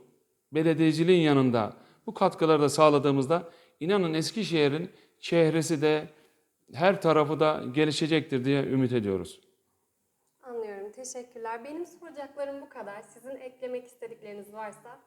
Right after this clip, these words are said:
Speaker 2: alabilirim.
Speaker 1: Öncelikle aday adayıyız. Ee, bugün için, e, aday ben olurum, bir başka arkadaşımız olur.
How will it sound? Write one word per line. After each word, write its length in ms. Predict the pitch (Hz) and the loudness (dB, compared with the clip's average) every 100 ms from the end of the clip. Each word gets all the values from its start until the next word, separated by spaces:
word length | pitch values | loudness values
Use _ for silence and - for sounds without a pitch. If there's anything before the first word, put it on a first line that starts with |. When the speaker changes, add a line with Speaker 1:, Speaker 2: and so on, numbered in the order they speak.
| - | -18
Speaker 2:
alabilirim. 500 | 190 185 175 - - _ _ _ _ - | -16 -16 -20 -20 -20 _ _ _ _ -6
Speaker 1:
Öncelikle 800 | 160 170 180 180 180 175 - - - | -4 2 4 4 2 0 0 -8 -4
aday 300 | 165 175 165 | 2 4 6
adayıyız. 640 | 143 127 123 131 139 - - | 6 6 4 2 -2 -10 -12
Ee, 280 | 117 117 117 - - - | -8 -6 -6 -8 -14 -18
bugün 380 | 117 147 151 151 | -10 -6 -2 -4
için, 320 | - 156 160 | -4 -8 -4
e, 460 | 135 139 135 131 - - _ - | -2 0 -2 -4 -10 -20 _ -6
aday 380 | 143 151 147 | 0 2 2
ben 140 | 135 151 | 0 0
olurum, 440 | 151 143 151 147 | 0 0 -2 -2
bir 120 | 143 | 0
başka 300 | 147 143 - | 2 2 2
arkadaşımız 600 | 151 143 151 147 147 147 | 0 2 0 -2 -2 -4
olur. 440 | 131 139 147 143 | 0 0 0 -6